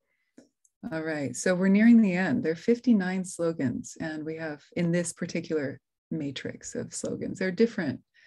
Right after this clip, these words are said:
mind training systems, but in this system of the Chekawa Yeshe Dorje, who wrote this seven-point mind training text,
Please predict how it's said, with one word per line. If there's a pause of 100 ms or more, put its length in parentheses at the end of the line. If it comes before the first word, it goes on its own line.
(460)
mind
training
systems, (100)
but
in
this
system
of
the
Chekawa
Yeshe
Dorje, (140)
who
wrote
this
seven-point
mind
training
text,